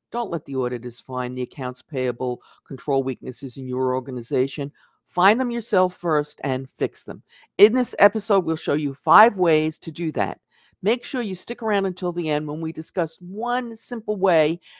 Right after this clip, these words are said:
that you can do, and it is frequently overlooked by companies, and there's really no reason to overlook it.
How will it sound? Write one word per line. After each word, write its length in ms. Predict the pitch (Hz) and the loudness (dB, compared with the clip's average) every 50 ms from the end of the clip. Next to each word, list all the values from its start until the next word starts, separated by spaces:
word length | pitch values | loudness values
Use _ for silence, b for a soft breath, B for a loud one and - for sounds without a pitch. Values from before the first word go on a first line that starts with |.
| B B B | B B B
that 120 | - - | -8 -8
you 100 | 202 226 | -8 -8
can 180 | 220 - 240 208 | -6 -4 -4 -2
do, 320 | 180 196 180 170 165 170 - | 2 2 2 2 2 0 -2
and 160 | 170 175 180 | -2 0 0
it 120 | 180 165 | 0 0
is 160 | 185 180 - - | 0 -2 -4 -6
frequently 680 | - - - 254 277 285 - - 214 - - 170 165 - - | -14 -12 -6 -4 -4 -4 -4 -4 -6 -4 -4 -4 -4 -2 -2
overlooked 560 | 180 180 170 185 170 180 175 170 - _ _ | -2 -2 -2 -2 -2 -2 -2 -2 -4 _ _
by 160 | - 147 139 | -4 -4 -4
companies, 560 | - - - 165 156 - 151 139 135 131 - | -4 -6 -8 -8 -8 -6 -8 -8 -10 -10 -12
and 120 | - - 165 | -10 -10 -8
there's 160 | 170 165 165 | -8 -8 -10
really 460 | 185 190 226 254 254 226 190 160 160 | -10 -8 -6 -4 -2 -2 -2 -2 -2
no 240 | 165 170 175 170 170 | -2 -2 -2 -2 -2
reason 400 | 160 160 160 143 135 - 139 131 | -2 -2 -4 -4 -4 -6 -8 -10
to 120 | - - - | -10 -10 -8
overlook 440 | 143 139 123 123 120 123 123 - - | -6 -6 -6 -4 -4 -6 -4 -4 -6
it. 120 | - - | -8 -10